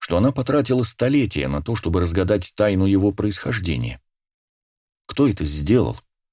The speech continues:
С какой целью? Но ответы так и не нашла. Экспериментируя, она нашла способ обойти блок, не разрушая при этом основной программы.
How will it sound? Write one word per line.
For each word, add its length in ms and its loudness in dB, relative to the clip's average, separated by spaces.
С 100 -10
какой 320 2
целью? 480 -2
Но 140 4
ответы 360 0
так 200 -4
и 40 -2
не 100 -2
нашла. 420 -6
Экспериментируя, 960 0
она 180 2
нашла 360 0
способ 400 -2
обойти 360 0
блок, 420 2
не 160 2
разрушая 480 0
при 160 -2
этом 180 0
основной 460 0
программы. 580 -2